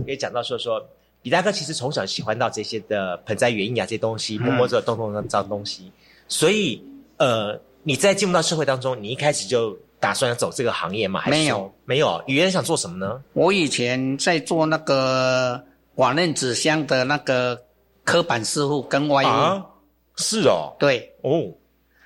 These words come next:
Speaker 1: 瓦楞纸箱刻板师傅。
Speaker 2: 哎，
Speaker 1: 所以跟现在园艺基本上十万八千里了。
Speaker 2: 哎，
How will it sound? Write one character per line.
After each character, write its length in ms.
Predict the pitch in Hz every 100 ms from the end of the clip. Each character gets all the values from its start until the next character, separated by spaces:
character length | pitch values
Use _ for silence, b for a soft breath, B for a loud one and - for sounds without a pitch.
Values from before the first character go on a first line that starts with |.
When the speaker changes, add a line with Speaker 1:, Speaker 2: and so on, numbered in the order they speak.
| b -
Speaker 1:
瓦 160 | 113
楞 180 | 190 226
纸 160 | 160 -
箱 180 | 143 139
刻 140 | -
板 160 | 143 87
师 240 | - 110 110
傅。 260 | - 98
Speaker 2:
哎， 320 | - 131 107 -
Speaker 1:
所 100 | 160
以 40 | 185
跟 140 | 208
现 200 | 196 226
在 80 | 170
园 180 | 127 131
艺 60 |
基 140 | 139 170
本 120 | 135
上 140 | 156
十 240 | 143 - 143
万 120 | 139
八 180 | 131 120
千 260 | - 113
里 140 | 98 82
了。 180 | 78 - -
Speaker 2:
哎， 580 | 143 135 127 123 120